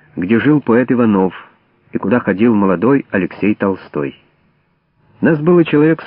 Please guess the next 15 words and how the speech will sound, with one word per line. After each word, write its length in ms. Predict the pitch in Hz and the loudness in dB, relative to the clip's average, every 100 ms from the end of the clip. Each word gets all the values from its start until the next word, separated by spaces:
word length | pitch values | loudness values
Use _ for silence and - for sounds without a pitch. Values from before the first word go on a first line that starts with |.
| - | -8
сто 340 | - 104 76 | 0 0 0
поэтов 380 | - 104 95 90 | 0 0 0 -2
и 60 | 87 | -4
художников, 640 | - 143 160 147 143 139 - _ _ _ - - | -2 0 0 -2 -2 -4 -8 _ _ _ -18 -6
которые 320 | 101 151 151 | 0 4 6
ненавидели 640 | 151 147 131 185 170 165 156 | 6 6 4 4 4 2 2
существующее 880 | 135 - 113 - 143 139 - 127 120 - | -2 -2 -4 0 2 2 0 -2 -2 0
общество: 580 | 110 - - - 65 - - - - | 0 -2 -10 -10 -10 -10 -16 -12 -2
французы, 680 | 135 127 - 123 110 110 | 0 0 0 0 2 0
русские, 520 | 95 127 123 - 110 107 | 2 2 0 -2 -2 -2
испанцы, 520 | - 113 123 113 107 | -2 0 0 0 -4
итальянцы, 640 | 98 87 104 117 107 - | -2 -2 0 0 -2 -2
люди 240 | 120 135 | 0 2
других 400 | 127 143 117 127 | 2 2 2 0
национальностей, 880 | 117 113 117 110 110 107 104 - 95 | -2 -2 0 0 2 0 -2 -2 -4